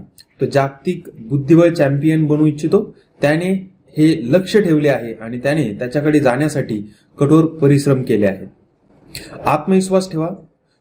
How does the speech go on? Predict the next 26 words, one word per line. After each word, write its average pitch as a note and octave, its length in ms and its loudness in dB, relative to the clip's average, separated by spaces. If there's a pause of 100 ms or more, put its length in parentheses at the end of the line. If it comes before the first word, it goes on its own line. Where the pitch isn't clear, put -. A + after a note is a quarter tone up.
(160)
गुकेशला G#3 440 0
स्वतःवरती F3 640 0
विश्वास E3 420 0
आहे E3 200 0 (140)
आणि C3+ 200 0
तो C#3+ 480 2 (200)
जाणतो D3 720 0
की C#3+ 140 -4
तो E3 100 2
चांगला C#3 360 0
खेळाडू G#2+ 360 -4
आहे. - 320 -6 (420)
हा C#3+ 60 2
आत्मविश्वास C#3+ 680 -4
त्याला A2+ 280 -6 (120)
मोठ्या C#3 440 -2
स्पर्धांमध्ये C3 840 0 (260)
यशस्वी D#3+ 360 2
होण्यास C3+ 480 2
मदत A2+ 320 0 (100)
करतो. G2 240 -10 (920)
मजा C#3 300 4
करा, F3 300 -2 (120)
आनंद E3+ 340 0
घ्या. D3+ 220 4 (720)
गुकेश G#3 420 0